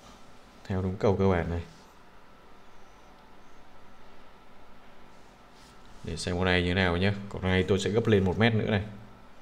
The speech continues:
Để xem nó có hợp lý hay không. Tỷ lệ thì lúc nào cũng sẽ là bảy mươi đến tám mươi phần trăm thôi.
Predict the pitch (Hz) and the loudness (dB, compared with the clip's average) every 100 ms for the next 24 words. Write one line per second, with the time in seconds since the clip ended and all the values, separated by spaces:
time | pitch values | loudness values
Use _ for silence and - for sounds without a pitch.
0 | - - - - - - - - - - | -18 -16 -16 -18 -18 -20 -18 -18 -18 -20
1 | - - - - - - - - - - | -20 -20 -18 -18 -18 -18 -20 -18 -16 -16
2 | - - - - - - - - - - | -18 -20 -20 -20 -20 -20 -18 -6 -6 -6
3 | - - - - 87 92 87 90 92 101 | -10 -16 -18 -10 -6 -4 0 4 4 4
4 | 90 90 92 98 92 - - - - - | 6 4 6 4 4 -6 -16 -18 -16 -16
5 | - - - - - - - 82 80 85 | -18 -18 -20 -20 -20 -20 -6 -2 4 4
6 | 87 95 98 104 107 98 90 98 92 107 | 4 2 2 2 4 6 4 2 2 2
7 | 92 82 82 90 98 98 95 113 95 98 | 4 4 2 0 0 2 2 4 2 4
8 | 95 | 4